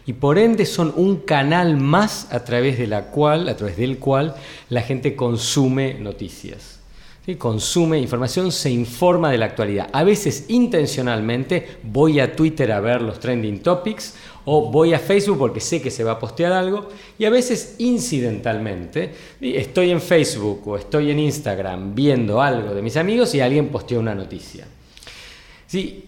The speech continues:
Eh, esto lo que marca es una relación de mucha asimetría entre las redes y los medios,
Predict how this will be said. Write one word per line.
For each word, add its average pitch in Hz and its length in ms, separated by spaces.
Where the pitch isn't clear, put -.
Eh, 139 600
esto 214 340
lo 185 80
que 165 100
marca 202 240
es - 120
una 170 160
relación 139 400
de 156 60
mucha 156 420
asimetría 185 1040
entre 120 360
las 110 240
redes 180 580
y - 80
los 110 200
medios, 92 540